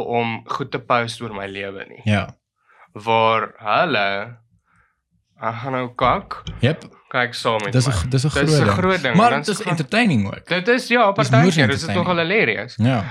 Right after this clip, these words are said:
Speaker 1: Maar ek kom agter die jonger generasie begin so raak.
Speaker 2: Ja.
Speaker 1: Soos die kinders wat vir jou klas gee. Hulle tag die hele flippin graadgroep in een v-,
Speaker 2: Is it?
Speaker 1: foto. Dan is dit 'n foto van 'n berg.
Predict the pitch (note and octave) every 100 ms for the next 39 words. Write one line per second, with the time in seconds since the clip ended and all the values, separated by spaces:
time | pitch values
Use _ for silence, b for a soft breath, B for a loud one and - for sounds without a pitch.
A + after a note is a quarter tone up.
0 | B B2+ C3 C3 D3 - A3 - D#3 -
1 | D#3 C#3 B2 A2 A#2+ C3 B2 A#2 A#2+ A2+
2 | G#2 G2+ G2+ - G#2 G#2 - G2+ G2+ G#2
3 | - A1+ - - G#2+ G#2 - B B B
4 | _ - B2 C3 C#3+ D3+ D#3 C#3 B2+ B2
5 | B2 A#2+ A2+ A2+ A#2+ - - - B2 F3
6 | F#3+ - D#3 D3 E3+ B B B2 C3 B2
7 | A#2 F3+ F#3+ F3+ D#3+ D3 C3+ - E3 F3
8 | F3+ F3 - B2+ A#2 A2 A#2 A#2 A2+ B2
9 | A2 A2+ - - F3 A#2+ F3 E3 A2 A2+
10 | F3 B B B B B B B B _
11 | _ _ - A#2+ B2 - C3 C3 B2 C#3
12 | C3 C3 A#2 A2+ G#2 G2+ G2 G#2 -